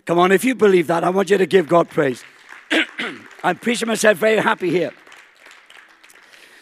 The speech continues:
And there's another area that, um, the revelation of God's "I will" has impacted my life, and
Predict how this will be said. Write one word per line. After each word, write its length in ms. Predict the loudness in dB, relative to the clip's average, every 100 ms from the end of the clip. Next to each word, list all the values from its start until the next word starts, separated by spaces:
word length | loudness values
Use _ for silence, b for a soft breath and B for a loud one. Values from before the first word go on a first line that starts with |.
| B B B _
And 160 | 0 2
there's 140 | 2
another 300 | 0 2 2 6
area 520 | 6 4 0 -2 -2
that, 400 | -2 -4 -2 -6 _ _ _
um, 440 | -2 0 -2 -4 -12 _ _ _ -10
the 180 | -6
revelation 640 | -2 0 2 0 0 -4 -8
of 140 | -4
God's 300 | -4 -4 -6 -4
"I 160 | -2
will" 760 | -2 2 4 4 -2 -6 -14 -18 _ _ _ _ _ _ _ _ _ _ _ _ -6
has 220 | -4 -2 -2
impacted 640 | -2 -4 -6 -6 -6 -6
my 120 | -4
life, 200 | -4 -6 -6
and 180 | -6 -8